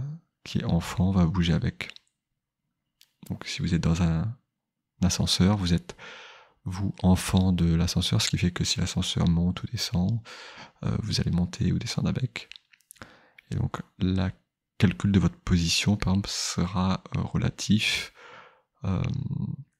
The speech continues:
à l'ascenseur. Vous aurez une position relative. C'est-à-dire, imaginons que,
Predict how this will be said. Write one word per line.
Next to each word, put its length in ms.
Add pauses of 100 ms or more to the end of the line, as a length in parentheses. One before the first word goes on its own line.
(1160)
à 100
l'ascenseur. 680 (480)
Vous 120
aurez 120
une 100
position 560
relative. 560 (380)
C'est-à-dire, 260
imaginons 360
que, 440